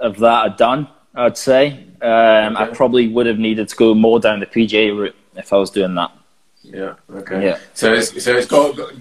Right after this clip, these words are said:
Speaker 2: the, the turf side of things allows you to become involved in the turf, in the golf operations as well.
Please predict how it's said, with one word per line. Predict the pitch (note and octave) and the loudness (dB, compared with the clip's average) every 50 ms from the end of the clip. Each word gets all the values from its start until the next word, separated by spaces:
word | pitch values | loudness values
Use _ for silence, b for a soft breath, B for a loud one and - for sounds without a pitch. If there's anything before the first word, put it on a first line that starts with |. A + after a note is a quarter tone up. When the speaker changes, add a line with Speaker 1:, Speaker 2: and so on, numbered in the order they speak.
| A#2 _ _ | -20 _ _
Speaker 2:
the, | - C#3+ B2 C3+ C3+ | -14 -6 -2 -2 -2
the | C3+ C#3 C3+ C3 | -2 -2 -6 -6
turf | B2+ - E3 E3 E3 E3 E3 | -4 -2 -2 0 0 -2 -6
side | - - - D#3 C#3+ D3 C#3+ C#3 | -8 -8 -4 -2 -2 -2 -2 -4
of | C3 C3 - | -8 -12 -12
things | C#3+ C#3 C3+ C3 - - - - | -12 -12 -12 -14 -18 -20 -18 -14
allows | B2+ B2 C3 C3 C3 B2 - C#3 | -8 -6 -4 -4 -4 -6 -8 -14
you | C3+ A#2 | -16 -16
to | - - | -18 -20
become | _ A#2+ A#2+ - C3 C3 B2+ B2 | _ -20 -14 -8 -8 -8 -8 -8
involved | B2 A#2+ A2+ B2 B2+ B2 A#2+ B2 | -14 -12 -10 -8 -8 -8 -10 -12
in | A#2 | -20
the | A#2 | -20
turf, | A2+ - - F3 E3+ D#3+ D#3+ - - | -14 -6 -4 -4 -4 -4 -6 -12 -14
in | B2+ A#2+ | -16 -16
the | - - | -14 -8
golf | - C#3 C#3 C3+ - | -4 -2 -2 -2 -2
operations | C3+ B2+ - A#2+ B2 B2+ C3 - - - A2+ G#2 G2 - | -6 -10 -8 -6 -4 -4 -4 -4 -6 -12 -20 -20 -20 -20
as | G2+ G2+ | -14 -8
well. | A#2 A#2+ A2+ - - - | -6 -4 -4 -4 -6 -10